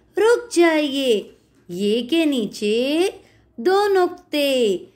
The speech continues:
ये की छोटी शक्ल के नीचे दो नुक्ते लगा लीजिए। ठीक है, अब इधर देखिए, ये, ये की पूरी शक्ल बना दी हमने। जी,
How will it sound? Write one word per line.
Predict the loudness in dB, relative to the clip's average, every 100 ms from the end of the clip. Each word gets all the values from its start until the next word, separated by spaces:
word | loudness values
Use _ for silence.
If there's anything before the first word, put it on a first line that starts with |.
| _ _
ये | -10 -4 -2 -2
की | -6 -6 -4 0 0 0 -6
छोटी | -6 -4 -2 -4 -2
शक्ल | -2 0 -2 0
के | 0
नीचे | 0 -2 -4 -2 0 0 -2 -6 -20 _ -6
दो | 0 2 2
नुक्ते | 0 -2 -4 -2 0 2
लगा | 2 0 -2
लीजिए। | -2 -6 -8 -6 -4 -6 -12 _ _ _ _ _
ठीक | -10 -6 0
है, | 0 2 0 -2 -6 -20 -10
अब | -6 -4
इधर | 2 2
देखिए, | 2 -4 -4 -2 -2 -4 -10 _ _ _ _ _ _ _ -16
ये, | -6 -2 0 0 -2 -8 _ _ _ _ _ -14
ये | -8 -4 -2 2 2 2
की | 0 -4 -6 -4 -4 -2 -2 2 0 -2 -18 _ _
पूरी | 0 2 4 2
शक्ल | 2 -2 0 0 2
बना | 0 0 0
दी | 0 0
हमने। | 0 -2 -4 -4 -4
जी, | -4 -4 -2 -2 -2 -2 -2 -4